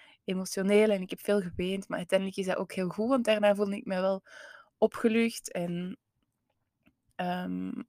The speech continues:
ik heb daar ook een beetje over kunnen communiceren naar die fotografen toe en ik voelde dat dat ook goed werd opgevangen en, en dat, dat, dat dat ook een veilige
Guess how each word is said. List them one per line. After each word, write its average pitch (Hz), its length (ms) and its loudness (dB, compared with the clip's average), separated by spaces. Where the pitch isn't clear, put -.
ik - 160 -4
heb 214 120 2
daar 202 240 4
ook 196 140 2
een 208 60 0
beetje - 260 -2
over 185 200 -2
kunnen 190 320 -2
communiceren 196 720 2
naar 185 160 -2
die 175 160 -4
fotografen 220 680 6
toe 214 380 4
en 185 140 -2
ik 180 120 -4
voelde 185 220 2
dat 180 160 4
dat - 140 4
ook - 300 4
goed 214 260 6
werd 202 300 4
opgevangen 190 840 4
en, 175 260 -4
en 180 340 -6
dat, 180 680 2
dat, - 260 -8
dat 180 200 -2
dat - 100 6
ook 202 140 10
een 208 120 8
veilige 190 720 8